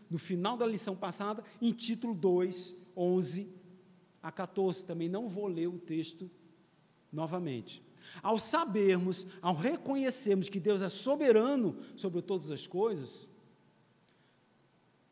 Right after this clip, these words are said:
reconhecendo que Ele é o nosso Deus, a nossa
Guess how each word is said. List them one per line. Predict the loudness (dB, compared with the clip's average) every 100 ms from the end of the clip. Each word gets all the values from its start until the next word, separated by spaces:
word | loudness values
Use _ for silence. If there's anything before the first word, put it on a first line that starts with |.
| _ _ _ _ _ -4
reconhecendo | -2 0 -2 0 -2 -2
que | 0
Ele | 0
é |
o | 0
nosso | 0 0 0 -2 -6 -8
Deus, | -4 0 0 -2 -6 -14 -18 -20 -16 -4
a | -2
nossa | 0 0 0 -2 -4 0 0 -2